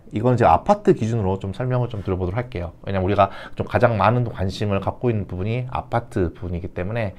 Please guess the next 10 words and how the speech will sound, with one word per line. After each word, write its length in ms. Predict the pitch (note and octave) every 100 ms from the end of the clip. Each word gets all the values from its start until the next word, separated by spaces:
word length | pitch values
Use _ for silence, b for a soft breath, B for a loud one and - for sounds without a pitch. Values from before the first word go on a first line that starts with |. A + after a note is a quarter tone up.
| b
이걸 240 | G2 G2+
중심으로 480 | - F#2 F#2+ F#2+ B2
좀 100 | B2
설명을 540 | A#2+ A2+ G2 G2+ B2 B2+
드려보도록 340 | F2+ F#2 F#2
하겠습니다. 480 | G#2+ - F2+ E2+ D#2+ B B B B B B
가장 380 | - B2+ G3+ G3
큰 320 | - G#3+ G#3
차이는 640 | - B3+ C4 F3 B2 F#2+ -
일단 440 | A2+ A2 A#2 D#3